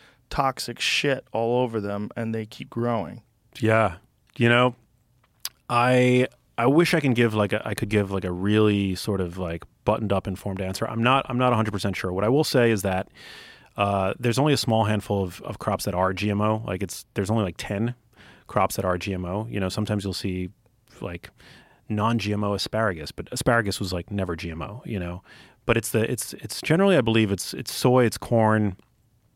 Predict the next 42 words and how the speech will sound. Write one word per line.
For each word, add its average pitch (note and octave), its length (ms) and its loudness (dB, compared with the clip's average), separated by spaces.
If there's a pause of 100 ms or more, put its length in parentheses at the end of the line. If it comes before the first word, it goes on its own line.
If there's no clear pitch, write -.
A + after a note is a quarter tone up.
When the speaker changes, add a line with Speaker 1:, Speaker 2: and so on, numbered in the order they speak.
Speaker 1:
It's - 100 -12
like C3 80 -4
saying A2+ 260 -4
gluten-free A2 520 -6
milk. G#2+ 440 -10 (180)
Speaker 2:
Gluten-free B2 380 4
milk, F#2+ 280 2
yeah, G2 180 2
Speaker 1:
Right. F#2+ 180 0
Speaker 2:
yeah. D#2+ 120 -6 (760)
Uh, F#2+ 420 4 (260)
but B2+ 120 4
yeah, B2+ 280 4
they're A#2+ 240 4
G A2+ 200 0
M C#3+ 120 2
O C#3+ 80 4
primarily, G2 760 0
I - 100 -12
think, F#2+ 320 -8 (100)
to G2 100 -6
w-, F2+ 180 -6 (200)
be G#2 120 -2
able G2 160 0
to - 100 -6
withstand F#2+ 560 -4
heavy G2+ 420 -2
spraying G2 460 -4 (560)
by D#2+ 480 -2 (180)
these F2 200 -10
chemicals. - 520 -10
And G#2+ 180 -2
again, A#2+ 280 2
precautionary G#2+ 580 0
principle. - 480 -8
Like, - 120 -16
I G2+ 60 -10
think G2 200 -8
the F#2 180 -4
less G2 320 0
there F#2 200 0
is G2 360 -2